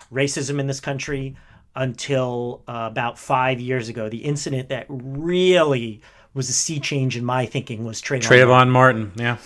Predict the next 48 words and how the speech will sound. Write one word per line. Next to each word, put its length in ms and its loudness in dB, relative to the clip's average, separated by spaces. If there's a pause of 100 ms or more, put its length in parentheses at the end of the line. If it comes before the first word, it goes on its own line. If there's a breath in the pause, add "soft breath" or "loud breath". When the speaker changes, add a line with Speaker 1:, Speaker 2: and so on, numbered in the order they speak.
Speaker 1:
Which 180 4
is 80 4
interesting 360 4
because 600 -2
Trayvon 400 2
Martin 460 2
was 180 -2
more 180 4
like 220 0
the 100 -4
Ahmaud 260 2
Arbery 360 4
case 280 -8
in 60 -6
that 140 -2
it 60 -8
was 140 0
not 140 4
a 40 2
police 320 -4
o-, 60 -2
I 100 0
mean, 240 4 (200 loud breath)
the 100 0
police 300 6
officers 420 4
were 140 2
involved 320 4
after 240 0
the 80 -6
fact 460 4
by 120 2
not 300 2
immediately 580 4
punishing 500 2
these 180 -8
guys. 500 -10 (540 soft breath)
So 320 4
it 120 2
does 280 10
involve 440 4
police 280 -4
corruption, 640 -8
but 340 -2 (460 soft breath)
it 160 0
was 180 4
this 140 0
vigilante 880 4